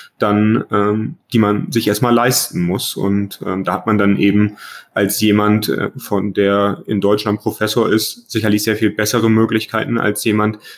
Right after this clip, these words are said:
der hier an der Ampel, ähm, Getränke verkauft oder ähnliches. Das muss man einfach sehen. Und das ist etwas, was nicht nur in Kolumbien der Fall ist, sondern was auch in vielen anderen Ländern der Fall ist. Also Zugang zum Gesundheitssystem, Qualität des Gesundheitssystems. Und die andere Frage,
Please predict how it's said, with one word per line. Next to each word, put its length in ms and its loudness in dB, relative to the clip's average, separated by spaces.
der 100 4
hier 240 2
an 100 2
der 140 0
Ampel, 560 2
ähm, 500 0
Getränke 400 0
verkauft 520 -4
oder 200 -4
ähnliches. 400 -8
Das 140 -16
muss 160 -12
man 80 -4
einfach 260 -2
sehen. 400 0
Und 140 0
das 160 -2
ist 80 -2
etwas, 300 -2
was 160 -4
nicht 180 0
nur 220 4
in 100 0
Kolumbien 480 2
der 140 0
Fall 220 0
ist, 80 -2
sondern 180 -2
was 100 -6
auch 160 -8
in 80 -6
vielen 240 -4
anderen 240 0
Ländern 300 -2
der 100 -10
Fall 240 -6
ist. 140 -4
Also 260 0
Zugang 380 2
zum 180 2
Gesundheitssystem, 920 0
Qualität 600 -2
des 160 -4
Gesundheitssystems. 1000 -4
Und 140 2
die 80 4
andere 320 4
Frage, 560 2